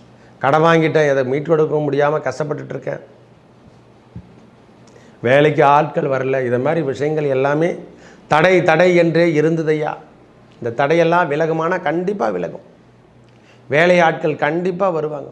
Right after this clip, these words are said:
வெளியாட்கள் மூலியமாக உங்களுக்கு ஆதாயத்தை கிடைக்க போகுது, வருமானத்தை கிடைக்க போகுது, செல்வங்கள் சேரப்போகுது, உயர்வினை தரக்கூடிய பதவிகள் வரப்போகுது. ராகு உங்களுக்கு உயர்வினை தரக்கூடிய இடத்துல இரண்டாம் இடத்தில் அமர்ந்திருந்து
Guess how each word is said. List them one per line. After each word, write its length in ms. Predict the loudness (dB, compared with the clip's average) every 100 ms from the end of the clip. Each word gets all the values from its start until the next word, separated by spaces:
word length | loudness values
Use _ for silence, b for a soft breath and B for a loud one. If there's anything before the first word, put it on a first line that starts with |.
| -16
வெளியாட்கள் 500 | -12 -4 -4 -4 -8
மூலியமாக 360 | -8 -8 -6 -6
உங்களுக்கு 380 | -6 -6 -6 -4
ஆதாயத்தை 540 | -2 -2 -2 -4 -8
கிடைக்க 280 | -8 -8 -8
போகுது, 320 | -8 -10 -10 -20 -20 _ _ B B B
வருமானத்தை 680 | 0 2 4 4 2 0 0
கிடைக்க 280 | 0 0
போகுது, 260 | -2 -2 -6
செல்வங்கள் 500 | -4 -2 -2 0 0
சேரப்போகுது, 600 | 0 -2 -2 -4 -6 -6 -18 -20 -20 _ B B B
உயர்வினை 480 | 0 2 4 4 4
தரக்கூடிய 500 | 2 0 -2 -4 -2
பதவிகள் 440 | -2 -2 -2 -2
வரப்போகுது. 500 | -2 -4 -6 -10 -12 -16 _ _ _ _ _ _ b b b -6
ராகு 460 | 2 4 4 2 -2
உங்களுக்கு 640 | -2 -4 -2 -2 -2 -4
உயர்வினை 480 | -4 0 0 2 0
தரக்கூடிய 500 | 0 -2 -2 -6 -4
இடத்துல 240 | -4 -4 -4
இரண்டாம் 440 | -2 0 0 0
இடத்தில் 260 | -4 -4 -4
அமர்ந்திருந்து 560 | -4 -4 -6 -6 -10